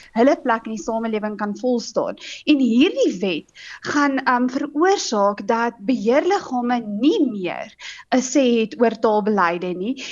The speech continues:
en dat die regering en die, en by magte van die, of, ehm, dat die departementshoofde dan nou by magte van hierdie wetgewing, ehm, werklik daardie, eh, beleide op sy kan skuif.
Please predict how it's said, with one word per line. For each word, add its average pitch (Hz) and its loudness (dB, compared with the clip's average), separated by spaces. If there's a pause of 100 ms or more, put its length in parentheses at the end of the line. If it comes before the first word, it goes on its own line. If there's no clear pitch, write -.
(120)
en 277 4
dat 294 6
die 311 6
regering 339 4
en 294 6
die, 269 -4
en 247 0
by 240 0
magte 226 -2
van 294 -2
die, 269 -8
of, 226 -6 (220)
ehm, 220 -2
dat 220 -4
die 220 -8 (100)
departementshoofde 233 -2
dan 208 2
nou 220 2
by 220 -2
magte 214 -6
van 262 -6
hierdie 254 0
wetgewing, 208 -2 (460)
ehm, 247 0 (920)
werklik 320 0 (300)
daardie, 277 2
eh, 233 -2
beleide 233 0
op 262 -8
sy 427 -6
kan 370 -4
skuif. - -12